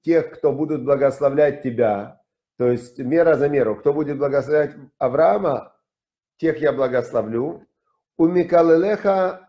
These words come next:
аор, а тех, кто проклинает тебя, я прокляну.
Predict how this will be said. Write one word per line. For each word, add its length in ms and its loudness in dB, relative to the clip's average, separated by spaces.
аор, 600 0
а 100 -2
тех, 260 -4
кто 120 -4
проклинает 680 -2
тебя, 540 -2
я 200 2
прокляну. 680 -4